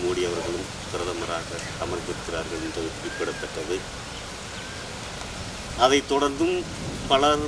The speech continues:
பலருடைய பிரச்சனைகளாக வரும்போது அவர்களுக்கு பிரச்சனைகளை தீர்த்து வைக்கும் மூலமாக இந்த காரியங்கள் நடக்குமா, நடக்காதா என்று சில அரசியல் பிரமுகர்கள்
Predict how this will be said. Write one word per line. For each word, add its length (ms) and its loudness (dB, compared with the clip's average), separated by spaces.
பலருடைய 540 4
பிரச்சனைகளாக 720 4
வரும்போது 480 0
அவர்களுக்கு 540 2
பிரச்சனைகளை 560 2
தீர்த்து 360 0
வைக்கும் 340 0
மூலமாக 580 2
இந்த 240 2
காரியங்கள் 560 2
நடக்குமா, 460 0
நடக்காதா 480 -2
என்று 240 -2
சில 120 4
அரசியல் 420 0
பிரமுகர்கள் 600 -2